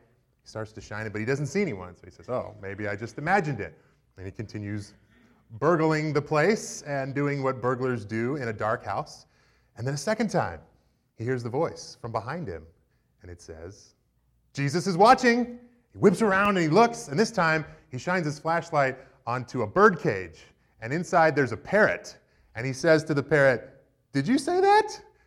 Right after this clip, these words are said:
And the parrot says, "Yeah, you got me. I said that. Uh, my name's Moses." And the burglar asked the parrot, "Moses? Uh, what kind of owner names their parrot Moses?" And Moses says, "Well, the same kind of owner that names their Rottweiler Jesus."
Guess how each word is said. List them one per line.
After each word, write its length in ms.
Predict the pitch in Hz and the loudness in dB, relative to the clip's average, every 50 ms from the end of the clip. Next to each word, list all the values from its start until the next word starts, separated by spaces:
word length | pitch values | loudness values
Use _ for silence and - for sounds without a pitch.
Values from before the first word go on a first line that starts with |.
| _ _ _ - | _ _ _ -10
And 100 | 113 120 | -10 -8
the 40 | 113 | -4
parrot 260 | - 143 123 120 107 | -2 0 0 0 -2
says, 220 | - 113 104 95 | -2 -6 -6 -6
"Yeah, 400 | 101 117 139 156 160 160 156 156 | -4 0 2 4 8 8 8 8
you 180 | 151 147 156 165 | 8 6 2 2
got 300 | 131 131 123 117 113 110 | 2 4 4 4 2 0
me. 280 | 110 110 107 107 107 - _ _ _ _ _ _ _ - - - - - - _ _ | -4 -6 -6 -8 -10 -14 _ _ _ _ _ _ _ -20 -20 -20 -20 -20 -20 _ _
I 140 | 117 127 151 | 0 0 0
said 320 | 143 - - 123 117 107 | 0 -2 -2 -4 -2 -2
that. 320 | 104 104 101 101 98 - - | -2 -2 -2 -2 -4 -6 -6
Uh, 160 | 110 107 107 | -4 -4 -2
my 120 | 117 135 | -2 -2
name's 220 | 139 135 127 117 104 | -2 -2 -4 -6 -6
Moses." 680 | 110 110 107 113 120 98 98 87 - - - - - | -4 -2 0 0 -2 -2 -6 -10 -12 -14 -14 -16 -16
And 140 | 101 101 104 | -14 -14 -14
the 40 | 104 | -8
burglar 360 | - 127 135 131 123 120 123 | -4 -2 -2 0 0 -2 0
asked 300 | 120 123 123 120 - - | 0 -2 -2 -4 -6 -10
the 80 | 123 | -12
parrot, 400 | 107 - 139 143 135 123 107 - - - - _ _ _ _ _ _ _ _ _ _ _ _ _ _ _ _ 92 | -8 -4 -2 0 0 0 -2 -4 -10 -20 -20 _ _ _ _ _ _ _ _ _ _ _ _ _ _ _ _ -20
"Moses? 680 | 90 92 107 160 208 185 117 104 110 113 - - - - | -6 0 4 4 6 4 4 0 -4 -6 -8 -12 -10 -8
Uh, 100 | 127 113 | -6 -6
what 280 | 113 127 143 160 185 - | -4 -4 -4 -4 -4 -2
kind 160 | 190 196 185 | -2 -2 -2
of 80 | 160 - | -2 0
owner 320 | 139 143 175 175 156 139 135 | 0 0 2 2 2 2 2
names 300 | 131 139 143 143 127 120 | 0 -2 -2 -4 -2 -2
their 280 | 135 131 120 113 110 | 0 2 2 2 0
parrot 540 | 104 - - 156 160 165 147 117 104 - - - _ _ - | -4 -6 -4 -2 0 0 0 0 -2 -6 -14 -20 _ _ -10
Moses?" 680 | 107 113 131 156 175 135 104 87 - - - - - _ _ _ _ _ _ _ _ _ | -4 0 2 2 2 0 -2 -8 -12 -14 -18 -18 -20 _ _ _ _ _ _ _ _ _
And 120 | - 104 107 | -12 -8 -6
Moses 360 | 107 107 110 107 107 107 101 | -4 -4 -4 -4 -6 -8 -10
says, 460 | - - 107 101 98 98 95 - - | -8 -6 -6 -6 -6 -8 -10 -12 -12
"Well, 200 | 117 147 135 107 | -8 -6 -6 -6
the 160 | 107 113 110 | -6 -8 -12
same 240 | 104 - 120 117 120 | -12 -10 -10 -10 -8
kind 200 | 113 120 117 110 | -8 -8 -8 -8
of 80 | 98 98 98 | -8 -8 -8
owner 240 | 113 120 123 120 110 | -8 -6 -4 -4 -4
that 160 | 101 104 101 | -4 -6 -8
names 240 | 101 104 113 110 95 | -8 -8 -10 -8 -6
their 140 | 107 98 87 | -6 -6 -2
Rottweiler 680 | 90 113 143 143 123 101 98 101 104 104 104 104 95 | -2 -2 -2 0 -2 -2 -2 -2 -2 -4 -6 -6 -6
Jesus." 640 | - 175 214 185 101 101 107 - - - - - | -6 -8 -8 -8 -8 -12 -16 -16 -14 -14 -16 -16